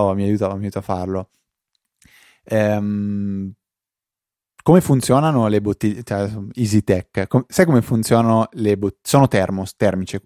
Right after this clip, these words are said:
termiche queste bottiglie, quindi isolano, eh, e mantengono sia al fresco sia al caldo.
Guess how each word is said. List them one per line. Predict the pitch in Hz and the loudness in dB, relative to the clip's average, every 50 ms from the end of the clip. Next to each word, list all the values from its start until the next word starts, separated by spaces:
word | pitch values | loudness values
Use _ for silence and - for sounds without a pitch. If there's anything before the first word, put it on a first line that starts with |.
| _ _ | _ _
termiche | - 107 101 101 98 98 95 - 95 | 0 0 0 0 -2 -4 -6 -6 -8
queste | 92 - 98 - - 98 | -8 -8 -8 -8 -6 -6
bottiglie, | 95 98 - - 92 95 92 | -6 -6 -6 -6 -6 -6 -6
quindi | - 110 107 107 107 - | -4 -4 -4 -4 -4 -4
isolano, | 131 117 110 110 104 101 101 104 104 98 - - - - _ _ _ | -4 -2 2 2 2 2 2 0 -4 -6 -8 -12 -20 -20 _ _ _
eh, | - 104 98 95 95 95 92 | -4 -2 -2 0 0 -2 -2
e | 104 | 0
mantengono | 107 117 120 120 123 113 110 104 104 | 0 0 0 0 -2 -2 -2 -4 -2
sia | - 127 | 0 0
al | 127 | 0
fresco | - - 113 107 104 - - | 0 0 -2 -2 -2 -4 -6
sia | 113 - 95 | -6 -4 -4
al | 95 95 - | -6 -6 -6
caldo. | - 90 85 90 90 95 95 101 - | -6 -4 -4 -4 -4 -4 -6 -6 -8